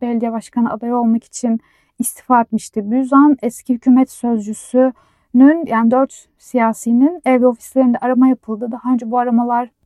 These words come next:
bildirilmişti kendilerine, yani baskın bir arama değildi. Dediğim gibi farklı kişi ve kurumlar,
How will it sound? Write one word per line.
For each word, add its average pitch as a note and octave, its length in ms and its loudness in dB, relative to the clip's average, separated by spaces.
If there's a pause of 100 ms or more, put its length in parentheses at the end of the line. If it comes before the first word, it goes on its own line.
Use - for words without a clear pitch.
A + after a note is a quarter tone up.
bildirilmişti B3 600 4
kendilerine, G#3 540 -6
yani G#3+ 280 -10
baskın A3 420 0
bir G#3+ 120 -2
arama A3 360 -4
değildi. A#3+ 480 -4 (540)
Dediğim C#4 300 6
gibi A#3 240 0
farklı C#4+ 500 0
kişi - 260 -8
ve C#4 60 -2
kurumlar, B3+ 540 0